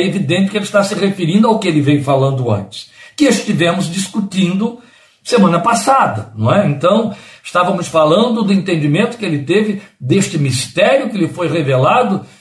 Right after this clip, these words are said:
de que a graça significava elevar os gentios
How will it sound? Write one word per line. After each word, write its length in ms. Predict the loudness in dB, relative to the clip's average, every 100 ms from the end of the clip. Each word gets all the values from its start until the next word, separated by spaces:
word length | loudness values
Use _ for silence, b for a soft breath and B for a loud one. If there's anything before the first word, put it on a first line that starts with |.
| B
de 160 | -8 -6
que 220 | -2 -2
a 260 | 0 0 2
graça 580 | 2 2 2 -2 -6
significava 1000 | -6 -6 -8 -8 -10 -4 0 2 0 -4 -8 -2
elevar 840 | 2 4 4 2 2 4 2 0
os 80 | -2
gentios 800 | -2 -2 -2 0 2 0 -2